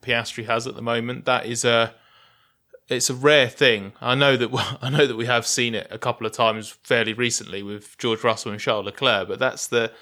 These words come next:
that's the caliber of driver that, you know, you, you have to compare Piastri with from a junior level. I, I don't, I don't know if he's quite like the, the absolute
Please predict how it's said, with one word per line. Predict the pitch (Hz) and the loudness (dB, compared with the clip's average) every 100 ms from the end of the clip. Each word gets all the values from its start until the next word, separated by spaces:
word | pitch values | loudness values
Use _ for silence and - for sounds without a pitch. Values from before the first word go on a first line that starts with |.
| - - _ _ | -20 -20 _ _
that's | 165 - | -2 -2
the | 160 | -4
caliber | - 143 131 123 113 | 0 2 2 0 -4
of | 104 | 0
driver | 123 120 123 107 92 - _ _ _ _ | 6 8 6 4 -2 -6 _ _ _ _
that, | 117 - | 0 0
you | 131 120 | -2 -4
know, | 107 | -4
you, | 110 113 | -6 -8
you | 123 120 | -8 -4
have | 120 - | -4 -6
to | 123 | -10
compare | 117 - 120 | -10 -2 -2
Piastri | 110 131 113 - 113 | 0 -2 -2 -4 -4
with | 117 147 | -4 -4
from | 117 | -6
a | 113 | -4
junior | 110 127 110 | 0 0 -2
level. | 98 95 98 | -6 -6 0
I, | 117 147 | 0 2
I | |
don't, | 156 156 123 _ _ _ _ _ _ _ - - | 2 2 -2 _ _ _ _ _ _ _ -10 -4
I | 139 | 0
don't | 156 160 | 4 2
know | 160 | 2
if | 139 | -2
he's | 143 127 | -4 -8
quite | - - - 143 143 139 131 - | -10 -12 -8 2 6 6 4 -2
like | 135 120 - | -2 -2 -2
the, | 120 117 - | -8 -8 -4
the | 131 117 113 - 123 | 0 2 0 -4 -4
absolute | 127 - - 123 117 | -6 -6 -6 -4 -4